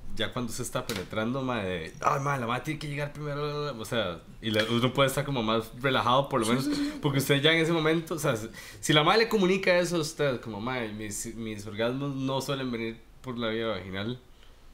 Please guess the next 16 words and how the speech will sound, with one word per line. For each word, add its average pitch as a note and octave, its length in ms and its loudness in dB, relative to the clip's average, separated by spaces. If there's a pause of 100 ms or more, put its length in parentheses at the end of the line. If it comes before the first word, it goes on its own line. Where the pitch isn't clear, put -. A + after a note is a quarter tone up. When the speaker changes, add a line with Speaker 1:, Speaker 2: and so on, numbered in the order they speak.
(440)
Speaker 1:
o F#2+ 60 -12
sea, G#2+ 200 0
por G2+ 100 -4
la F#2 100 -4
penetración, F#2+ 580 -6 (440)
ma, C3 140 2
entonces A#2 320 -2
usted C3 180 -6
también C3 240 -4
se C3+ 100 -8
puede C3+ 260 -2
relajar A2+ 320 -6
un A#2 80 -8
poco C3 340 -4
y, F2+ 40 -8
y F#2+ 420 -8